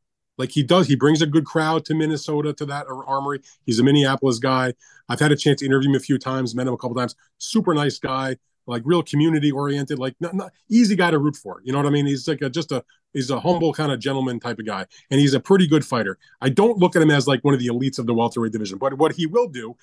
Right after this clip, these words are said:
is no matter who you are in that weight class, he's gonna give you a tough night probably. He's gonna make you work for your win. And he's in a position right now getting a victory like he did against Palmetta, which was, you know, fairly one-sided on the scorecards. Uh, and even though it was one-sided, you know, he was humble enough to say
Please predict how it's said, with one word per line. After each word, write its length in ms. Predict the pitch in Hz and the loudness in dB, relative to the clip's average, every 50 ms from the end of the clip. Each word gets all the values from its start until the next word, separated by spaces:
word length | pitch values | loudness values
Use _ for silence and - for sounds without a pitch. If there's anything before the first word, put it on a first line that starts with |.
| _ _ _ _ | _ _ _ _
is 140 | - 151 135 | 0 2 4
no 100 | 147 175 | 4 6
matter 240 | 170 180 185 180 165 | 6 6 4 4 2
who 180 | - - 247 233 | 2 2 2 2
you 160 | 190 165 120 | 2 2 0
are 140 | 113 113 113 | -2 -2 -4
in 60 | 110 | -4
that 180 | 110 113 107 110 | -4 -6 -6 -8
weight 160 | 110 107 107 | -10 -10 -8
class, 360 | - 110 104 113 127 - - - _ _ _ _ _ | -6 -6 -6 -4 -6 -8 -10 -14 _ _ _ _ _
he's 160 | - 185 180 | 2 2 4
gonna 180 | 147 214 208 202 | 4 4 4 4
give 180 | 185 254 240 | 2 2 2
you 160 | 226 220 190 | 4 4 2
a 40 | 170 | 2
tough 280 | - - 156 147 - - | 2 0 -4 -4 -4 -4
night 200 | 120 107 104 - | -6 -6 -6 -8
probably. 420 | - 101 92 90 87 87 - - - _ _ _ _ _ - | -10 -10 -10 -10 -12 -16 -18 -20 -20 _ _ _ _ _ -4
He's 100 | 156 151 | 2 4
gonna 160 | 240 233 220 | 4 6 6
make 220 | 196 196 190 - | 6 6 4 4
you 80 | 180 151 | 2 4
work 240 | 135 147 139 143 - | 4 4 2 2 0
for 140 | 139 127 | -2 -2
your 120 | 120 117 113 | -2 -2 -4
win. 200 | 101 98 90 - _ _ _ _ _ - | -6 -8 -12 -14 _ _ _ _ _ 0
And 100 | 160 151 | 2 4
he's 160 | 190 220 190 | 4 4 6
in 80 | 202 226 | 4 4
a 60 | 220 | 4
position 360 | - 196 185 175 208 - 202 | 4 2 2 2 2 2 2
right 140 | 202 190 165 | 0 2 2
now 160 | 147 147 147 | 0 0 0
getting 260 | 147 131 156 151 151 147 | 0 0 2 2 2 2
a 40 | |
victory 320 | 135 165 180 - - 170 160 | 0 0 -2 -2 -2 -2 -2
like 160 | 160 151 147 | -2 -4 -6
he 80 | 151 135 | -6 -6
did 120 | 147 147 | -6 -6
against 260 | 143 135 147 135 - - | -4 -4 -6 -6 -6 -8
Palmetta, 320 | 135 120 113 110 110 113 | -6 -6 -6 -6 -6 -6
which 180 | 120 123 - - | -8 -8 -6 -8
was, 160 | 123 107 120 | -8 -6 -4
you 60 | 123 | -6
know, 80 | 113 107 | -6 -4
fairly 280 | - 151 160 156 151 | -4 -4 -2 -2 -2
one-sided 560 | 139 135 139 135 - - 123 117 117 120 120 - _ _ _ _ _ | -4 -6 -10 -12 -12 -10 -10 -10 -12 -14 -16 -20 _ _ _ _ _
on 100 | - 117 | -2 0
the 60 | 117 107 | 0 0
scorecards. 600 | - - 127 117 - - 117 110 110 - - - _ _ _ _ _ _ | 0 0 0 0 0 0 0 0 0 -2 -6 -12 _ _ _ _ _ _
Uh, 160 | 117 113 113 - | -6 -4 -2 0
and 140 | 135 139 156 | 0 0 2
even 260 | 135 170 165 175 170 | 2 2 4 4 6
though 140 | 160 160 160 | 6 6 6
it 40 | 143 | 4
was 140 | 135 127 | 2 2
one-sided, 460 | 127 139 131 127 - 151 139 139 135 - | 2 0 0 0 0 0 -2 -2 -4 -4
you 80 | 147 131 | -4 -4
know, 120 | 127 120 | -4 -4
he 120 | - 170 | -4 -2
was 220 | 170 151 151 139 - | 0 0 0 -2 -2
humble 340 | - 160 160 151 143 139 139 | -4 -6 -4 -4 -4 -4 -4
enough 220 | 139 143 135 - | -6 -6 -8 -8
to 100 | - 107 | -10 -12
say 320 | - - 147 139 135 131 | -10 -6 -4 -4 -4 -4